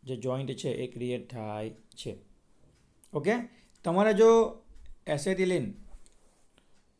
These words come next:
એસિટિલિન તમારે પ્રોડ્યુસ કરવું હોય તેના માટેની મેથડ છે કે જે આપણે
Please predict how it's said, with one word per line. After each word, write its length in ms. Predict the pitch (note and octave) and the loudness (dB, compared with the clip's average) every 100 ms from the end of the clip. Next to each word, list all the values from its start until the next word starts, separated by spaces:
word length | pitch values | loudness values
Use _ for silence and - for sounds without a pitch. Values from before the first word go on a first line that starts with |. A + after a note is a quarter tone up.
| _ - | _ -8
એસિટિલિન 500 | A#2+ E3 D#3+ E3 D#3+ | -2 0 2 0 2
તમારે 500 | D3+ D3+ D3 D3+ D3+ | 4 6 6 6 4
પ્રોડ્યુસ 540 | D3+ C3+ B2+ C#3+ C#3 | 2 2 2 0 -2
કરવું 320 | - C3+ D3+ | 2 4 4
હોય 120 | A#2 G2+ - _ _ _ _ _ - | 2 -2 -14 _ _ _ _ _ -10
તેના 160 | C#3 C3+ | -4 0
માટેની 300 | C#3 C3+ C#3+ | 0 -2 -2
મેથડ 400 | C3+ B2 C#3+ D3 | -2 2 4 4
છે 240 | C#3 C#3+ - _ - _ _ _ _ | 2 -2 -6 _ -20 _ _ _ _
કે 120 | D#3 | -2
જે 220 | C3+ D3+ D#3 | 2 6 6
આપણે 500 | D#3 D#3 D#3 D#3 | 6 6 4 2